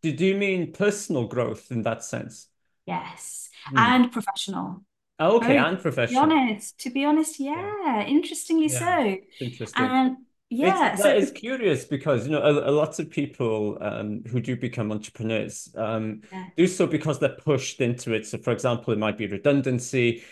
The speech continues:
Speaker 1: or, you know, a change in their corporate circumstances where they've decided, "Okay, either I'm, I'm done with this," and they, they decide to spin out,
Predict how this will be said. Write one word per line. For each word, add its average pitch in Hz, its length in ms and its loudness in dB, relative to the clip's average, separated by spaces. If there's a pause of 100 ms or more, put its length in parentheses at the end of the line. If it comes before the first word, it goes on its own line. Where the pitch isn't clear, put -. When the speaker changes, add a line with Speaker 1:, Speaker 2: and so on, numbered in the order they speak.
(260)
Speaker 1:
or, 120 480 4
you 127 80 -2
know, 117 160 0
a 110 60 -2
change 143 440 0
in 131 40 -2
their 127 100 0
corporate 123 380 -4
circumstances 113 880 -2
where 113 80 2
they've 110 140 -2
decided, 107 640 -2
"Okay, 107 440 0
either 123 300 2
I'm, 117 320 4
I'm 123 260 0
done 165 320 4
with 117 140 2
this," 120 280 -4
and 117 140 -4
they, 113 240 4
they 110 120 -4
decide 117 420 0
to 110 80 -8
spin 107 440 -4
out, 110 480 -2